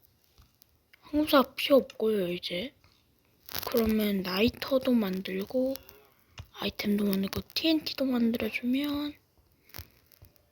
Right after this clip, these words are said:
일단 티엔티는 많이 만들어야지 좋거든요. <clears throat> 마인카트.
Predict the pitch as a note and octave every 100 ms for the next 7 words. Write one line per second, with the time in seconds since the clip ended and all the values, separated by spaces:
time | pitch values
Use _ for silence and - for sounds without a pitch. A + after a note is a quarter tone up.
0 | _ _ _ _ _ _ _ _ _ _
1 | _ _ _ - A3 D4+ D#4 D4+ G4 A4
2 | - F4+ F#4 C#4 F#3 E3+ G#3+ C#4+ D4+ C4
3 | A#3+ G#3 G3 F#3+ - F#3+ - - - F3
4 | F3 E3 - - _ - - - - _
5 | - - - - - - _ - _ _
6 | _ _ - G#3+ A#3 C4 C#4 C4+ - C#4
7 | C#4